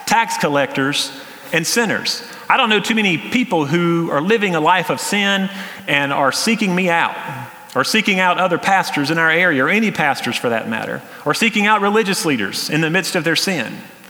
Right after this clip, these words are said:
But yet, that's what's going on here with Jesus and these sinners. They're wanting to hear Jesus, and they're wanting to talk with Jesus. And Luke provides an interesting message.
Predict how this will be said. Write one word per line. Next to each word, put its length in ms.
But 120
yet, 240
that's 200
what's 200
going 240
on 180
here 380
with 160
Jesus 680
and 140
these 440
sinners. 760
They're 200
wanting 340
to 120
hear 220
Jesus, 440
and 80
they're 120
wanting 240
to 100
talk 540
with 160
Jesus. 400
And 100
Luke 200
provides 440
an 100
interesting 480
message. 480